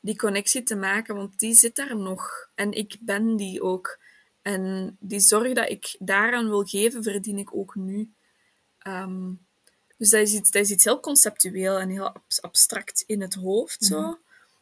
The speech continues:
Speaker 1: En daar zijn ook wel manieren van om zo bijvoorbeeld een brief te schrijven voor kleine ik, of wat je zou zeggen tegen jezelf als je,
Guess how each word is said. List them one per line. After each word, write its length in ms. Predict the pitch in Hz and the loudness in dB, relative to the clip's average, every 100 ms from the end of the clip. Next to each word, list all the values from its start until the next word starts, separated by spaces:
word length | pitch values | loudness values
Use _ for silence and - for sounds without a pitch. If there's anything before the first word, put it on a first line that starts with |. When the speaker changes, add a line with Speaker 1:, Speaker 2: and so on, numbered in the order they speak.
| - | -8
Speaker 1:
En 80 | 202 | -6
daar 140 | 196 | -2
zijn 180 | 196 185 | -4 -4
ook 120 | - | -4
wel 140 | 226 | -2
manieren 360 | 214 202 196 220 | -2 -2 -4 -6
van 160 | 226 190 | -6 -6
om 120 | 185 | -8
zo 80 | 180 | -8
bijvoorbeeld 320 | 190 190 - | -8 -12 -8
een 120 | 208 | -6
brief 260 | 190 190 185 | -6 -8 -6
te 120 | 202 | 2
schrijven 460 | - 185 190 196 185 | 2 2 -4 -8 -8
voor 280 | 190 196 - | -8 -8 -8
kleine 340 | 202 196 190 | -10 -8 -10
ik, 240 | 196 190 - | -10 -12 -6
of 140 | 180 | -2
wat 160 | 190 190 | -2 -4
je 140 | 202 | -6
zou 200 | 196 190 | -4 0
zeggen 300 | 185 190 196 | 2 0 -4
tegen 260 | 196 202 190 | -10 -10 -8
jezelf 380 | 185 190 190 185 | -4 -4 -6 0
als 180 | 185 | 0
je, 80 | - | 0